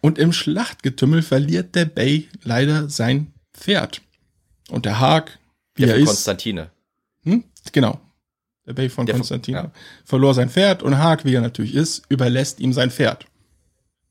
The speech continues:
Speaker 1: Der Bey steigt auf, reitet davon, obwohl Haag gerade noch versuchte, hinten aufzusteigen.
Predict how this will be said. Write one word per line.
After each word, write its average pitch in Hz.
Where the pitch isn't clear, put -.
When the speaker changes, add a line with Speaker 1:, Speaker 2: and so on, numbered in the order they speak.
Speaker 1:
Der 127
Bey 123
steigt -
auf, 247
reitet 147
davon, 160
obwohl 127
Haag 127
gerade 139
noch 131
versuchte, 160
hinten 143
aufzusteigen. 151